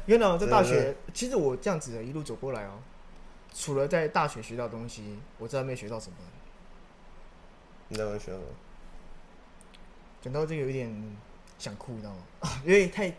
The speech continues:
Speaker 1: 我觉得这一路这样走过来是真的，在社会上面，我其实一个大学生，我干嘛，干嘛那么快出社会，面对这种社会的残酷、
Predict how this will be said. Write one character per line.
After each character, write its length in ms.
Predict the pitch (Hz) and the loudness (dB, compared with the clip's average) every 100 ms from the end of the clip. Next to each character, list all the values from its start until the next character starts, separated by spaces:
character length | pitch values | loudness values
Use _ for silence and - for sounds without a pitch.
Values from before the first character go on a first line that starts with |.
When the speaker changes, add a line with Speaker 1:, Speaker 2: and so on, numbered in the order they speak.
| - | -2
Speaker 1:
我 80 | 170 | 4
觉 200 | 196 233 | 6 6
得 80 | 233 - - - - - - - - - - | 4 -2 -4 -8 -8 -10 -12 -14 -18 -14 -6
这 160 | 254 | 0
一 100 | 214 | 2
路 120 | 233 | 4
这 100 | 226 | 4
样 60 | 220 | 4
走 100 | 151 | 4
过 120 | 165 | 2
来 100 | 143 | 2
是 120 | 151 | 0
真 160 | 165 160 | -2 -2
的， 80 | 127 101 127 - | -2 -6 -10 0
在 120 | 160 | 0
社 200 | - 151 | 2 2
会 140 | 143 | 2
上 180 | 135 135 | 0 -4
面， 180 | 127 113 101 - - - - - | -4 -6 -8 -12 -18 -20 -18 -10
我 160 | 113 110 | -8 -6
其 200 | - 147 | -6 -6
实 120 | 135 | -4
一 140 | 139 | -4
个 100 | 139 | -6
大 160 | 135 135 | -6 -6
学 140 | 107 | -8
生， 300 | 98 104 104 - - - - - - | -8 -8 -8 -8 -12 -14 -14 -12 -6
我 180 | 123 117 - | -2 -2 0
干 120 | 156 | 0
嘛， 200 | 127 95 104 - - - - - | -2 -6 -6 0 0 0 -6 0
干 100 | 233 | 4
嘛 140 | 208 127 - - | 4 4 0 0
那 80 | 208 | 0
么 80 | |
快 160 | - 175 | 0 0
出 160 | 170 160 | -2 -2
社 160 | 156 | -2
会， 140 | 156 147 - - - | -2 -2 -2 -4 0
面 200 | 175 165 | 2 2
对 160 | 156 151 | 0 0
这 80 | |
种 140 | 151 139 | 4 4
社 200 | - 151 | 4 2
会 140 | 143 | 0
的 60 | 120 | 0
残 200 | - 101 | -2 -2
酷、 160 | 110 | -2